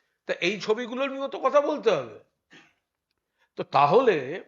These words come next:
এই গাঁজার প্রভাব কতটা শুভেন্দুর উপর? শুভেন্দু যখন চোখ গোল্লা করে লাফায়, নাচে, এই সময় একবার ব্লাড টেস্ট করা যায় না? এই যে গাঁজার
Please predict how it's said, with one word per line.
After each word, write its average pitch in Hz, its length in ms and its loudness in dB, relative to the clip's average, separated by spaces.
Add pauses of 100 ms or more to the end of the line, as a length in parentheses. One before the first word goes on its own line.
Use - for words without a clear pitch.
(260)
এই 175 80 -10
গাঁজার 160 600 0
প্রভাব 196 560 -4
কতটা 226 400 0
শুভেন্দুর 208 480 0
উপর? 151 220 -8
শুভেন্দু 208 460 -8
যখন 208 380 -4
চোখ 196 300 2
গোল্লা 185 480 0
করে 214 280 -2
লাফায়, 180 600 2 (380)
নাচে, 180 640 -2 (240)
এই 185 200 -2
সময় 254 280 0
একবার 240 180 2
ব্লাড 175 320 0
টেস্ট - 240 -2
করা 247 220 2
যায় 262 220 4
না? - 300 -8 (1400)
এই 214 280 2
যে 277 160 -2
গাঁজার 175 520 0